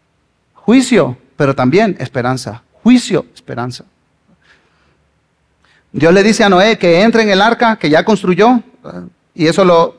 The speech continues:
lo estudiamos el domingo pasado, ¿verdad? Cuando leímos el final del capítulo seis, pero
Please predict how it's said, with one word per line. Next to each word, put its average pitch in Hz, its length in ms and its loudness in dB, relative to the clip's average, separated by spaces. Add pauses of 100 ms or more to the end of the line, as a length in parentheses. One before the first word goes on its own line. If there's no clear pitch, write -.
lo 160 140 0
estudiamos 170 380 0
el 180 40 2
domingo 175 280 0
pasado, 202 420 2
¿verdad? 160 340 0 (320)
Cuando 147 240 2
leímos 180 380 2
el 165 100 -4
final 156 240 0
del 180 120 2
capítulo 175 360 -2
seis, 170 320 0
pero 175 320 0